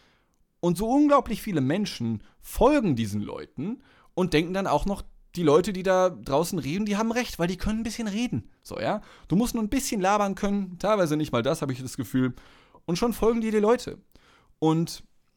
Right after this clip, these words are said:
dadurch entsteht diese, ich finde das zum Kotzen, aber diese, diese meiner Ansicht nach fast schon auch zum Teil gefährliche Verbabbelisierung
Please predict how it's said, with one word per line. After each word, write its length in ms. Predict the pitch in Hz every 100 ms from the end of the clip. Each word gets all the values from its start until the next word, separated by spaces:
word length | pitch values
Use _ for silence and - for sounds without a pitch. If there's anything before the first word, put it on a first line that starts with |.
| _ _
dadurch 380 | 131 185 254 208
entsteht 600 | 165 - 233 165 139 - - _ _ _
diese, 640 | 143 156 131 147 143 139 - _ _ _ _ _ _
ich 260 | - 175
finde 200 | 262 202
das 100 | 131
zum 140 | - 120
Kotzen, 320 | 165 165 113
aber 240 | 113 120
diese, 240 | 120 127 123
diese 420 | 123 113 120 110
meiner 300 | 123 190 156
Ansicht 320 | 135 139 127
nach 160 | 139 -
fast 200 | 156 -
schon 120 | 143
auch 200 | 123 117 - -
zum 180 | 151
Teil 200 | 127 127
gefährliche 840 | 120 117 - 185 185 190 - 113 - - - - _ _ _
Verbabbelisierung 1600 | - - - 160 123 170 180 170 151 107 160 262 117 104 185 214